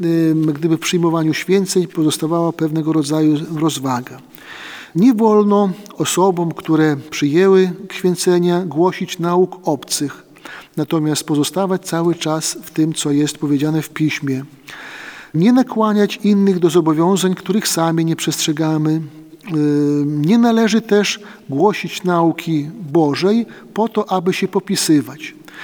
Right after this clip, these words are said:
To, co głosimy, to, co duchowni głoszą, powinno być prostym przekazem Słowa Bożego,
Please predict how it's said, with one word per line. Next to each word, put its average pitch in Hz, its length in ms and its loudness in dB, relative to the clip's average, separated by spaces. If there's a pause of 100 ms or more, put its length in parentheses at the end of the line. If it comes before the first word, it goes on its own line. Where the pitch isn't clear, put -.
(240)
To, 190 140 0
co 185 160 -2
głosimy, 202 560 2
to, 165 160 -2
co 160 160 -2
duchowni 156 540 -2
głoszą, 185 460 0
powinno 160 460 -2
być 143 200 -2
prostym 165 420 -2
przekazem 147 580 -4
Słowa 180 400 -2
Bożego, 202 540 -2